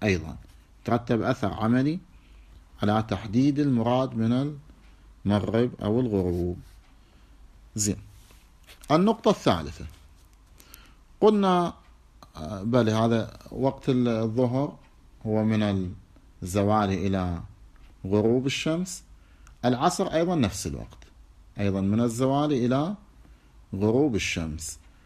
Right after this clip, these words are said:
ولكن ال-، الفارق هو هذا، أن الظهر تختص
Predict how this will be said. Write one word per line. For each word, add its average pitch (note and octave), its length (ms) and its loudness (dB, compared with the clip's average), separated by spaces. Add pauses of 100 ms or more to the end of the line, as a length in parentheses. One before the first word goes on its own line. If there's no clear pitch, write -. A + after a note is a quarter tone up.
(320)
ولكن E3+ 480 2
ال-، D3+ 380 -4 (840)
الفارق D#3 640 -2
هو G2 120 0
هذا، E2 320 -12 (800)
أن A#2 240 4
الظهر A#2+ 560 0 (1300)
تختص C#3 720 0